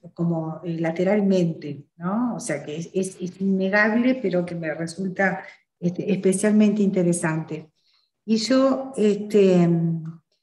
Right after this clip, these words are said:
empecé a hacer una, u-, una reflexión, y lo primero que se me vino a la mente fue un titular, este,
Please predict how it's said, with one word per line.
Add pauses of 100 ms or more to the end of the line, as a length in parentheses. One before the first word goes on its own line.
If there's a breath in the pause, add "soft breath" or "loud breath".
(640)
empecé
a
hacer
una, (340)
u-,
una
reflexión,
y
lo
primero
que
se
me
vino
a
la
mente
fue
un
titular,
este,